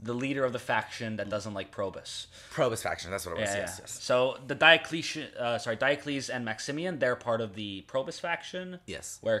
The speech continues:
Speaker 1: Karus
Speaker 2: And presumably Jeff is too.
Speaker 1: Yeah. Well, Jeff, yeah, he's, like, kind of, this is a few years. There's about, they've been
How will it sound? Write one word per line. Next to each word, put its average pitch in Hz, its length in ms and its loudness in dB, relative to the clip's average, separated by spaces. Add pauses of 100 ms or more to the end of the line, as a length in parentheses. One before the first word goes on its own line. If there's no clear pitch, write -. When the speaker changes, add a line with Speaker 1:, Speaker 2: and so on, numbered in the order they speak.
Speaker 1:
Karus 123 180 0
Speaker 2:
And 113 100 4
presumably 110 360 0
Jeff 98 240 -2
is 92 120 -8
too. 127 240 -2 (240)
Speaker 1:
Yeah. 226 300 4 (300)
Well, 202 160 2
Jeff, 233 340 4 (120)
yeah, 170 220 2
he's, 147 220 -4
like, 185 160 2
kind 175 340 2
of, 156 120 0
this 190 160 -4
is 185 80 -8
a 196 60 -4
few - 180 -6
years. 151 320 -2
There's 156 140 -4
about, 156 240 -4
they've 185 120 -2
been 175 200 -4